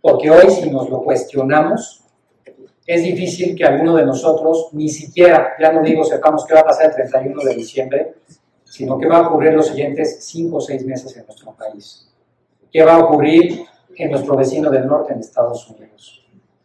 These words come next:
¿Qué está ocurriendo con los riesgos que tenemos hoy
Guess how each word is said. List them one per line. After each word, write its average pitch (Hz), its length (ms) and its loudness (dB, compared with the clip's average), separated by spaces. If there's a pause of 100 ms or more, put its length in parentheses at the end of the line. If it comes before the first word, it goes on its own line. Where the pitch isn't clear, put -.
(540)
¿Qué 165 120 4
está 175 280 8
ocurriendo 165 960 2 (240)
con 123 180 -2
los 120 120 -2
riesgos 185 420 6
que - 140 -4
tenemos 151 500 -4
hoy 143 320 -2